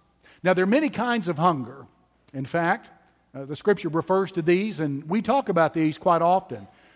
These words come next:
They're, and they oftentimes become the occasion for serious compromise of morals and standards and of what we know is right and, and wrong. Uh, for example,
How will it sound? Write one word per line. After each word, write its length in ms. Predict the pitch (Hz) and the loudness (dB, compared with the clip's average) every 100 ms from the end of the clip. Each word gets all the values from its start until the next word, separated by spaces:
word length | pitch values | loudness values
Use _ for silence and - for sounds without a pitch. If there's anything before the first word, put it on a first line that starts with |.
| _ | _
They're, 680 | 151 170 165 165 160 160 165 | -2 2 2 0 -2 -2 -2
and 240 | 170 175 | -2 0
they 160 | 202 247 | 2 2
oftentimes 800 | 202 285 - 233 202 202 190 165 | 2 0 0 -4 -2 -2 -2 -2
become 460 | 160 - 220 226 202 | -4 -2 -2 -2 0
the 120 | 185 | -2
occasion 680 | 180 214 220 214 131 101 101 _ _ _ | 0 0 0 -2 -10 -14 -18 _ _ _
for 120 | - 156 | -8 -6
serious 400 | 262 262 202 - | -4 -2 -2 0
compromise 720 | 208 202 185 156 139 120 113 | 0 0 0 0 0 -4 -10
of 60 | |
morals 420 | 131 170 180 160 135 | -2 0 0 -2 -6
and 100 | 135 | -6
standards 680 | 180 175 143 110 - - _ _ _ _ _ | -2 -2 -2 -10 -20 -20 _ _ _ _ _
and 460 | 143 151 151 147 143 | -2 0 0 -2 -4
of 140 | 151 | -4
what 140 | 156 160 | -4 -2
we 120 | 165 | 0
know 220 | 175 165 | 0 0
is 100 | 139 | -2
right 340 | 147 160 160 143 | 0 0 0 -2
and, 200 | 139 135 | -6 -8
and 180 | 139 131 | -8 -6
wrong. 360 | 156 165 117 - _ _ _ _ | -4 -4 -6 -16 _ _ _ _
Uh, 100 | - 131 | -16 -6
for 160 | 180 | -4
example, 640 | 147 165 165 190 185 170 | -2 -2 0 0 -2 -4